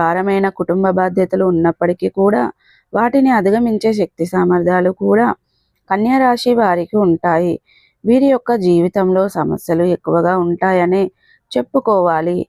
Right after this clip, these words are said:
ముఖ్యంగా ఒక సమస్యకు పరిష్కారం కనుక్కునే లోపే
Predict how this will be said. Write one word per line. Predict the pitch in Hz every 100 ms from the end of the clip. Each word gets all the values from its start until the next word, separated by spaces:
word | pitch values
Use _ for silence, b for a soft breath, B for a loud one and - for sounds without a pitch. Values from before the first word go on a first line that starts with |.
| _ _ _ -
ముఖ్యంగా | 233 - 269 233 226 214 - B B 214
ఒక | 262 262
సమస్యకు | 254 262 - 240 - 240
పరిష్కారం | 180 170 - - 180 170 190 - _ _ b _ _ _ _ 226
కనుక్కునే | 220 240 - 247 247 233
లోపే | 190 -